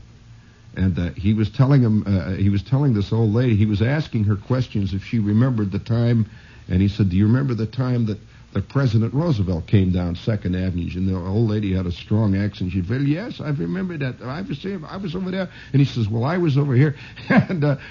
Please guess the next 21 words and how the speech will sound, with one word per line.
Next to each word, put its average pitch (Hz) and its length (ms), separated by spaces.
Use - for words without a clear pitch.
they 123 100
were 139 180
comparing 143 680
great 143 340
moments 117 600
in 113 320
history 110 640
that 98 200
they 135 240
had 107 180
seen 107 480
in 107 140
front 131 240
of 120 80
this 120 180
meat 156 300
market 95 360
on 107 140
Second 131 380
Avenue. 143 500
Well, 117 380